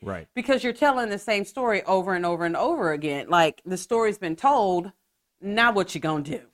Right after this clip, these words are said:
Speaker 2: You, you've got nothing.
Speaker 1: <laughs> What
Speaker 2: Oh,
Speaker 1: you done lately?
Speaker 2: wh-, wh-, what do you, what, what? Okay, so she's in a big custody war with, she wants to be in one with Rob Kardashian, but she knows she fucking can't afford that at all.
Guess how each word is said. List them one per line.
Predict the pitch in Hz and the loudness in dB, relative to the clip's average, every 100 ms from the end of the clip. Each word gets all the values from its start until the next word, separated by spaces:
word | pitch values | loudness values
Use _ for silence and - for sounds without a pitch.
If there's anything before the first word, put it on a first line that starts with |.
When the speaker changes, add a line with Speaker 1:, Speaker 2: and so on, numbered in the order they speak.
| _ _ _ _ _ - | _ _ _ _ _ -12
Speaker 2:
You, | 196 254 | 0 0
you've | 214 226 196 | 0 -4 2
got | 220 208 | 4 4
nothing. | 180 226 - 262 - | 4 2 2 -6 -10
Speaker 1:
<laughs> | _ _ | _ _
What | 139 | -4
Speaker 2:
Oh, | 165 | -2
Speaker 1:
you | 151 | 2
done | 143 131 | 2 2
lately? | 123 123 98 | -2 -4 -4
Speaker 2:
wh-, | 190 233 240 | -2 0 2
wh-, | 226 214 226 | 2 0 2
what | 285 | 2
do | 285 | 0
you, | 185 | 0
what, | 233 247 185 | 2 0 0
what? | 202 226 302 415 440 - _ _ - | 2 4 6 4 2 -2 _ _ 0
Okay, | 220 226 127 - - _ | 2 4 0 -6 -20 _
so | - - 254 233 | -10 0 2 2
she's | 233 320 349 392 | 0 0 2 2
in | 392 | 2
a | 294 | 0
big | 185 247 262 | -2 -4 -6
custody | - 247 233 226 220 | -4 -4 -4 -8 -8
war | 170 170 165 | -2 0 0
with, | 165 151 156 143 143 - _ _ _ _ _ _ _ _ _ _ _ | -2 -2 -2 0 -2 -8 _ _ _ _ _ _ _ _ _ _ _
she | - 359 | 4 6
wants | 339 453 453 | 6 4 2
to | 311 | -2
be | 269 233 | 0 2
in | 214 202 | 2 2
one | 196 196 175 | 0 0 0
with | 170 | 0
Rob | 147 190 208 208 | 2 6 8 6
Kardashian, | 175 170 175 170 - 156 | 2 2 2 2 0 -4
but | 165 | -4
she | - | -6
knows | 185 196 | -4 -2
she | 190 170 | -2 -6
fucking | - 190 170 | -4 -4 -4
can't | 156 190 | -4 -4
afford | 160 - 156 - | -4 -4 -6 0
that | 185 156 | 0 2
at | 147 | 2
all. | 220 156 | 4 4